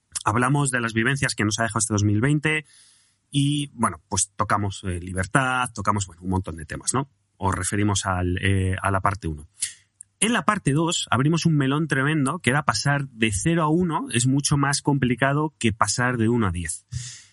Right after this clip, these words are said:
Y claro, era un melón casi imposible de, de tocar en un solo podcast,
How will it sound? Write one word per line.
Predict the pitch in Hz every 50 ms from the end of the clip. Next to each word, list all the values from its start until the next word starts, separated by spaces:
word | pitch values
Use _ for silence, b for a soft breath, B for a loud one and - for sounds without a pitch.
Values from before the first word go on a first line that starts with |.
| B B B B
Y | - -
claro, | 110 156 151 139 131
era | 135 143 143 147
un | 156 156
melón | 156 151 143 143 151 165 170 151 - _ - - 107 104 - - _ _ _ -
casi | 131 131 117 - - 139
imposible | 131 110 - 120 107 - - 135 127 131 135 131
de, | 123 120 117 113
de | 113 117
tocar | 104 117 113 107 120 123 127
en | 127 127
un | 127 120
solo | 104 123 123 117
podcast, | 113 135 139 - 160 156 -